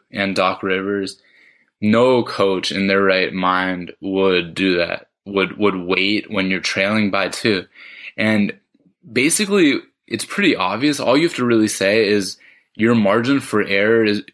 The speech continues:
basically is slim to none if you wait until the three or five second mark, because there's almost no time for an offensive rebound, or if you miss,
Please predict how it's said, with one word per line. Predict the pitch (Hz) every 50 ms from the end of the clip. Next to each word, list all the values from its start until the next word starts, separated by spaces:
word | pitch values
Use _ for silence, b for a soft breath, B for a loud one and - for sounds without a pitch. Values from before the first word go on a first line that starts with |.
| _ - 110
basically | 104 107 110 107 - 131 110 117 120 113 110 107 92 - - _ _ _ -
is | 110 107 98
slim | - - - 110 104 104 113 113 107
to | - - 107
none | 98 90 87 87 87 92 101 107 113 110 110 113 _ b b b b b b b b b
if | - - -
you | 113 113 104
wait | 95 95 98 104 107 107
until | 107 104 - - 110 104 101 101 95
the | 95 95
three | - - - 98 95 98 101 101 101
or | 98 95
five | - - 98 95 98 95 -
second | - 95 87 90 - 110 92
mark, | 104 110 113 113 117 117 - - B B B B B B B B B
because | 107 101 - - 117 104 104
there's | 113 110 101 110
almost | 110 110 117 117 113 - -
no | 98 92 95 104 110 107
time | - - - 95 101 101 104 101 95
for | - - 101 98
an | 92
offensive | 85 92 98 95 - 113 104 104 - 104 95 87
rebound, | 90 92 92 92 110 110 110 107 101 - -
or | 101 104 107 110 113 101
if | 76 104 - -
you | 110 104
miss, | 95 90 90 87 92 107 117 113 - - -